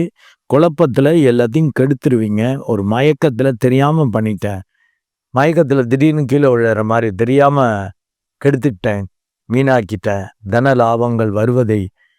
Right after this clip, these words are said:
தடை செஞ்சுட்டேன், என்ன அறியாம பண்ணிட்டேன் அப்படிங்கிற மாதிரி ஒரு, ஒரு, ஒரு சூழல் உருவாயிடும். அதனால மெடிடேட் பண்ணிக்கங்க. ஒரு,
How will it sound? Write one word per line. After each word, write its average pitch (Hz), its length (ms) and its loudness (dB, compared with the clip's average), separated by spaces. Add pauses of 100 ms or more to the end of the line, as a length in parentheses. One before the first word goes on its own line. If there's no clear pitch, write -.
(280)
தடை 131 200 2
செஞ்சுட்டேன், 107 640 0 (160)
என்ன 107 240 0 (100)
அறியாம 135 480 2
பண்ணிட்டேன் 104 500 -4 (500)
அப்படிங்கிற 117 440 2
மாதிரி 139 380 0 (100)
ஒரு, 98 220 0 (380)
ஒரு, 95 240 -4 (720)
ஒரு 110 180 0
சூழல் 156 460 2
உருவாயிடும். 104 680 -4
அதனால 104 340 -2
மெடிடேட் 120 580 0
பண்ணிக்கங்க. 117 500 -2 (920)
ஒரு, 131 220 0